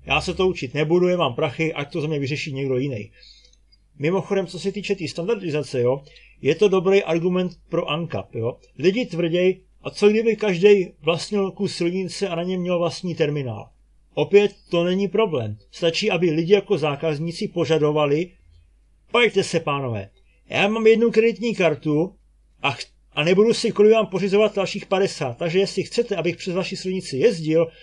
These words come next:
tak si nainstalujte terminály pro moji kartu, používejte jednotný formát všude, ať je to vyřešený." Jo? Ne volat po státu:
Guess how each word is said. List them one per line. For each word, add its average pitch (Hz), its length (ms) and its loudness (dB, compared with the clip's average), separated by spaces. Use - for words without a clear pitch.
tak - 180 -6
si 202 120 -4
nainstalujte 190 540 -2
terminály 190 500 0
pro 147 180 -2
moji 160 220 4
kartu, 185 520 0
používejte 190 480 4
jednotný 196 340 0
formát 175 380 -4
všude, 180 380 2
ať 156 160 -2
je 185 60 -4
to 185 140 -2
vyřešený." 156 500 -2
Jo? 147 240 -2
Ne 190 280 4
volat 170 300 0
po 170 120 -4
státu: 151 560 -4